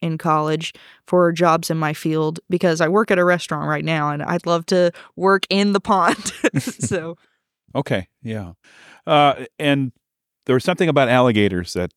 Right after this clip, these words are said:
Speaker 2: that Holbrook wants you to talk about. So
Speaker 1: Yeah, um, Holbrook, um, recommended that we try to,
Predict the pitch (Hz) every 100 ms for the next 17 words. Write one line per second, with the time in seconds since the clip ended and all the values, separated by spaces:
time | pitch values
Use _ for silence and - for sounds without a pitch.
0 | _ 92 - _ - _ _ - 98 87
1 | - 92 87 - 85 - 80 - 117 -
2 | - - - - _ 208 254 220 160 _
3 | 202 202 202 196 196 - - - _ _
4 | _ _ _ - 202 202 233 208 - 185
5 | 180 170 170 170 175 - _ _ _ _
6 | 185 196 196 190 196 196 185 185 - 185
7 | 175 - 180 180 180 185 180 170 170 165
8 | 165